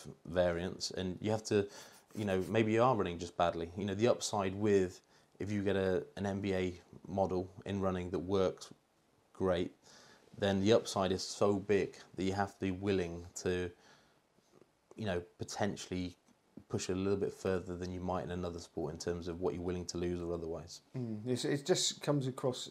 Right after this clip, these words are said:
Speaker 2: uh, just a little bit surprised that somebody like yourself has been so successful would wave the white flag rather than say, "Right, we're gonna crack this and knuckle down." Was it, if, if the, if the upside could be so big?
Speaker 1: I think so.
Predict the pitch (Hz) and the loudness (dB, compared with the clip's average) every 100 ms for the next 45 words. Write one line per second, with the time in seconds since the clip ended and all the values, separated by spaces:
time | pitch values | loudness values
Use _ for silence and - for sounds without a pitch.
0 | - - - - 131 139 139 185 - 92 | -12 -14 -14 -16 -6 -4 2 4 4 2
1 | - - 117 113 113 - 131 127 127 123 | -4 -4 0 0 -2 0 0 4 4 4
2 | 120 123 110 - 120 110 117 110 - - | 0 0 -2 -6 -4 -2 -4 -4 -6 0
3 | 131 - - 98 101 - - - _ - | 0 0 -6 -8 -8 -12 -20 -20 _ -6
4 | 107 131 139 117 123 117 113 107 - 113 | 4 6 6 4 0 2 0 -2 -6 -6
5 | 104 104 107 117 107 110 110 107 113 110 | -4 -6 -4 -4 -2 -4 -4 -2 -2 -2
6 | 110 107 104 113 110 104 - 123 - - | -4 -6 -4 -6 -6 -6 -4 -2 -2 -4
7 | - 101 - - - 117 113 107 147 123 | -8 -6 -8 -8 -6 -4 -4 -4 0 0
8 | - 113 120 120 123 139 127 127 - - | 0 0 0 2 2 2 2 -2 -8 -14
9 | - - 139 - 135 127 139 147 151 - | -12 -6 -4 -2 0 2 4 4 2 0
10 | 143 139 143 - - 123 123 117 - 139 | 4 6 6 6 4 8 8 4 0 -2
11 | 131 120 110 127 110 120 113 - - _ | 0 -2 4 4 4 2 0 -6 -16 _
12 | _ _ - - - - _ _ _ _ | _ _ -20 -20 -20 -20 _ _ _ _
13 | _ - _ _ _ _ _ _ _ - | _ -14 _ _ _ _ _ _ _ 2
14 | 117 185 156 104 - 120 117 | 6 8 6 2 6 6 6